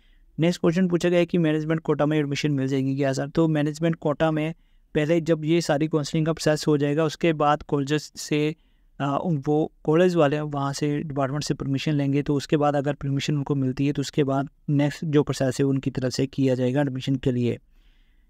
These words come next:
नेक्स्ट जो क्वेश्चन है कि सिक्स सेम की डीएमसी, अ, कुछ लिख कर देंगे तो वो क्या दिखा के मिल सकती है? तो आपकी जो ग्रेजुएशन है वो कंप्लीट होनी चाहिए। अगर आपके,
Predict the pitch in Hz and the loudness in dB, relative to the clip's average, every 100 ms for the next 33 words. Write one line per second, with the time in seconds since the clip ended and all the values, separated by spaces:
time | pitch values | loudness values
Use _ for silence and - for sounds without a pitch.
0 | _ 147 160 165 190 180 - 170 170 170 | _ -2 0 2 4 4 4 0 0 0
1 | 175 180 - 160 - 156 147 151 - 151 | 0 0 -2 -4 -2 -4 -2 -4 0 0
2 | 139 135 139 - 151 - _ _ _ _ | 2 0 -2 0 0 0 _ _ _ _
3 | 143 139 139 143 143 _ _ _ _ _ | -2 -2 -2 -2 -4 _ _ _ _ _
4 | _ _ _ _ _ - 156 - 147 - | _ _ _ _ _ -2 0 2 0 2
5 | 160 143 135 139 143 139 135 139 135 131 | 2 4 2 0 0 -2 -2 -2 -2 -2
6 | 127 139 139 131 - 139 139 156 156 - | -2 0 -2 -4 -2 0 2 0 0 -2
7 | 151 139 - 190 175 175 165 151 151 160 | -4 -4 0 2 4 2 2 0 0 2
8 | 175 170 175 - 156 147 143 147 139 139 | 2 2 2 0 0 0 0 -2 -2 -2
9 | 135 175 156 147 143 - 151 | 0 0 0 0 0 0 -2